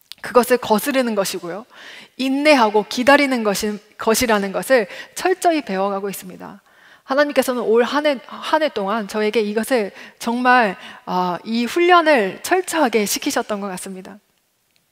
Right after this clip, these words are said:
이렇게 우리 안에 복음에 타협하지 않고 예수님께 철저히 순종하려는 그런 몸부림이 있게 되기를 원합니다.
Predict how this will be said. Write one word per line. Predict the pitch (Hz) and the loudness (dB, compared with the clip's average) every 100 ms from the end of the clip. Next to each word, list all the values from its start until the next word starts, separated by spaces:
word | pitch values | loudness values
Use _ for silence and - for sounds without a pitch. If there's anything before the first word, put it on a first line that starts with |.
| _ _ - - - | _ _ -20 -20 -12
이렇게 | - 277 - 269 | 2 2 4 2
우리 | 233 262 | 2 4
안에 | 240 214 220 214 196 - - - | 6 4 0 -2 -4 -12 -20 -2
복음에 | 240 233 262 | 0 2 0
타협하지 | 240 302 320 320 247 214 | 2 6 6 6 2 2
않고 | 180 185 233 302 | -4 -4 -4 -2
예수님께 | 220 240 240 226 | -4 -2 -4 0
철저히 | 226 - 370 370 392 359 | 0 0 -2 0 0 -2
순종하려는 | 285 320 320 330 262 226 240 214 | -4 -6 -4 0 2 0 -2 -2
그런 | 254 269 | -2 0
몸부림이 | 220 254 285 359 370 302 240 | 0 0 0 2 2 2 -2
있게 | 202 - | -2 2
되기를 | 226 202 214 208 | 2 4 2 0
원합니다. | 185 196 196 185 196 180 202 | 0 -2 -2 0 0 0 -8